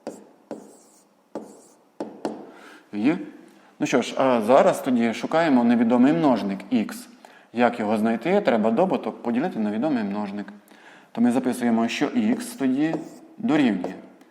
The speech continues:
добуток чотириста вісімдесят шість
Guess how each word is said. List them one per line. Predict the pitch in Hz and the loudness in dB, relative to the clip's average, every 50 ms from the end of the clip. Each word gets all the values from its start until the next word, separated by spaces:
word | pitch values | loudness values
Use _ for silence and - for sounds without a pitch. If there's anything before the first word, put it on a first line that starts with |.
| _ _ _ _ _ - | _ _ _ _ _ -6
добуток | 110 104 139 131 214 196 - - - 170 190 - - - - - - - - | 0 2 4 4 4 4 2 -2 -4 -4 -6 -8 -10 -16 -20 -20 -20 -18 -16
чотириста | - - 143 131 - 147 135 120 113 107 107 - - - - 113 110 107 107 101 - - 104 | -10 -8 -8 -4 0 2 2 2 2 -2 -4 -8 -10 -8 -6 -4 -4 -4 -4 -4 -6 -8 -8
вісімдесят | 104 101 - 113 110 110 110 117 110 - 120 117 110 107 107 - - - - - - | -10 -8 -6 -2 0 0 0 0 -2 -4 -4 -2 -2 -2 -2 -4 -8 -14 -16 -16 -14
шість | - - 165 180 202 196 - | -6 -2 0 0 0 -2 -6